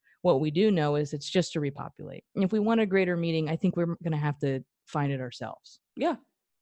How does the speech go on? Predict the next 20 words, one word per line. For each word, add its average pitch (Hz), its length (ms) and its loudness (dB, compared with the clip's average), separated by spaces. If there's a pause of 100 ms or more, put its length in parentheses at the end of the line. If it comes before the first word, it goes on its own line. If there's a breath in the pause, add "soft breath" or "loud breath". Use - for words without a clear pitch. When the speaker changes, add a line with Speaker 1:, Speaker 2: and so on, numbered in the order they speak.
(240)
Speaker 1:
You 208 80 -2
see 311 100 2
what 269 100 4
I 208 60 2
mean? 196 240 0 (220)
Speaker 2:
Yeah, 320 180 4
I 247 120 6
don't 302 180 6
think 294 180 0
there 254 160 6
is 262 140 2
a 226 60 4
true 233 400 4
meaning 202 440 4
of 151 140 -2
life. 151 560 -2 (540)
I, 190 80 4
Speaker 1:
Yeah. 151 120 0
Speaker 2:
I, 170 240 4
as 196 420 2